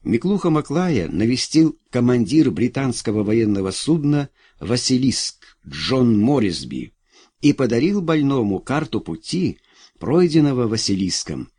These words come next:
вдоль северо-восточного края Новой Гвинеи. На ней значился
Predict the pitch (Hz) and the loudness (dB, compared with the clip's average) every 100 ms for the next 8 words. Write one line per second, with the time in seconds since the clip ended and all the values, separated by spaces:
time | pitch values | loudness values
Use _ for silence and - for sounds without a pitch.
0 | _ _ - 95 139 123 - - 165 170 | _ _ -10 -2 0 0 -2 -2 2 2
1 | 160 143 139 - 139 - 117 113 110 117 | 0 -2 -4 -2 -4 -2 -2 -2 -2 -4
2 | 127 110 107 110 101 87 90 85 69 64 | 0 2 2 2 0 0 -2 -2 -2 -6
3 | 58 - _ _ - - - 135 139 131 | -10 -16 _ _ -20 -20 -12 -8 -4 2
4 | 160 185 165 180 175 165 160 - 147 | 4 6 4 4 2 0 0 -2 -4